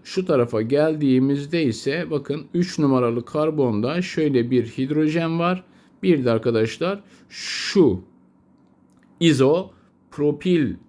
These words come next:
yapısı var aslında. Burada bir de şurası arkadaşlar şöyle.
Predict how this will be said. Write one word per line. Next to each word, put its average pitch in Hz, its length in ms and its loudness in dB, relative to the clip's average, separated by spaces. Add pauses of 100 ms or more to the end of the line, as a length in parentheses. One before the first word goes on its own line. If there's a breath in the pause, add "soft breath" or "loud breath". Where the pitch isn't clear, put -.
yapısı 113 500 -4
var 101 140 -2
aslında. 113 760 -2
Burada 104 420 0
bir 107 120 -2
de 156 280 -2
şurası 117 500 -2
arkadaşlar 107 600 -4
şöyle. 123 600 -4